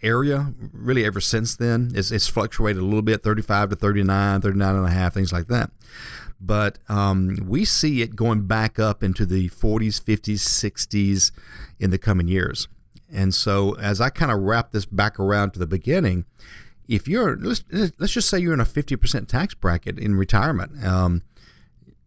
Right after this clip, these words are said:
you know, you take a dollar out of your, your, uh, I R A and you've just lost half of it, just like that. And,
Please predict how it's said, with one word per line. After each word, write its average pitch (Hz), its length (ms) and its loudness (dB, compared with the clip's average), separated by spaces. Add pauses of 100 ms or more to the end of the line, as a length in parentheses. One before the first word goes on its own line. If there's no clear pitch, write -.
(200)
you 143 100 -4
know, 127 60 2
you 143 140 2
take - 200 2
a 113 40 2
dollar 123 380 2
out 135 140 2
of 127 80 -2
your, 95 260 2
your, 101 300 2
uh, 92 140 0
I 110 220 0
R 101 140 2
A 127 280 0
and 101 200 0
you've 143 200 -2
just - 180 -2
lost 139 260 0
half 131 280 0
of - 120 -2
it, - 120 -10 (100)
just - 160 0
like 135 160 0
that. 143 280 -2 (180)
And, 98 260 2